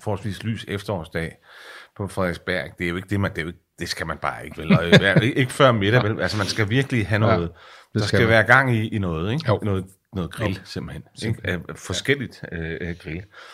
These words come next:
Speaker 1: synes jeg. Det er virkelig, øh, øh, madvin.
Speaker 2: Ja.
Speaker 1: Og jo, kommer jo også til at passe til årstiden, så snart vi går i gang.
Speaker 2: Mhm.
Speaker 1: Fordi hvis du havde en langtids,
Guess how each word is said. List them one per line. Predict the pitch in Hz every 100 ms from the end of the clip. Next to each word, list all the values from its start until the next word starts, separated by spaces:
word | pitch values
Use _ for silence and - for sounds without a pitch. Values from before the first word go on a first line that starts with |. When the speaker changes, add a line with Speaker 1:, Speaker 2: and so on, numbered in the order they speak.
| - - - _
Speaker 1:
synes | - 95 92
jeg. |
Det | 113
er | 113
virkelig, | 127 147 143 101
øh, | 82 76 73 73 82 78 76
øh, | 76
madvin. | 85 101 113 80 - _ _
Speaker 2:
Ja. | 120
Speaker 1:
Og | 98
jo, | 90 80 57 _
kommer | - 80
jo | 71
også | 104 -
til |
at | 117
passe | - 113 -
til |
årstiden, | 95 110 - 110 95
så | 95
snart | - 98
vi | 92
går | 95
i | 113
gang. | 101 95
Speaker 2:
Mhm. | 110
Speaker 1:
Fordi | 107 - - 95
hvis | 90 87
du | 92
havde | 101 123 135 95
en |
langtids, | 80 82 110 139 107 -